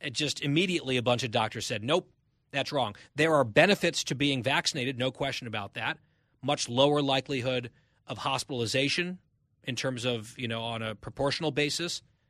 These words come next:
Much less likely to have a very severe case of covid or to die. Those are very good reasons to get vaccinated, but just getting the vaccine won't prevent you from getting covid,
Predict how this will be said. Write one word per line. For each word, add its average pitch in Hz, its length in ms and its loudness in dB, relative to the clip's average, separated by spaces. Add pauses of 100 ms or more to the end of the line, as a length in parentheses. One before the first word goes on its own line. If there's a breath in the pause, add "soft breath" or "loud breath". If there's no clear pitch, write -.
(220)
Much 123 340 2
less 160 280 2
likely 147 400 0
to 135 120 -6
have 120 340 0 (280 soft breath)
a 139 180 -10
very 139 360 4
severe 131 560 -2
case 156 340 -2
of 151 80 -6
covid 156 360 -2
or 139 160 -4
to 131 120 -8
die. 123 480 -2 (240)
Those 131 180 -4
are 123 60 0
very 139 280 0
good 123 140 -2
reasons 180 400 0
to 131 60 -6
get 120 180 -4
vaccinated, 113 560 -4 (360 soft breath)
but 143 180 2
just 180 320 2
getting 165 240 0
the 143 80 0
vaccine 139 520 -2
won't 139 260 -2
prevent 131 360 -2
you 131 80 -4
from 120 200 -8
getting 135 260 0
covid, 117 360 -4